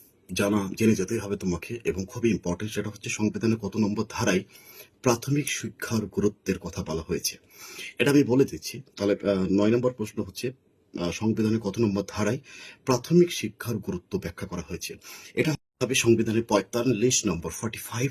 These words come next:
নম্বর ধারায়, আহ, প্রা-, প্রাক প্রাথমিক শিক্ষার গুরুত্বের কথা বলা হয়েছে।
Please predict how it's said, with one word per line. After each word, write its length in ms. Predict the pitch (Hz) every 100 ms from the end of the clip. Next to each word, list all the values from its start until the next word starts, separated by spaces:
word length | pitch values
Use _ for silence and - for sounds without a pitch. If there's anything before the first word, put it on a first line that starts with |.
| -
নম্বর 280 | 98 92 95 -
ধারায়, 320 | 95 92 - _ - - - _ 87
আহ, 240 | 85 85 - 76 -
প্রা-, 220 | 107 110 -
প্রাক 160 | 131 -
প্রাথমিক 360 | 127 - 117 113
শিক্ষার 360 | - - 127
গুরুত্বের 360 | 113 98 - 92
কথা 200 | 85 95
বলা 200 | 85 85
হয়েছে। 380 | 87 69 -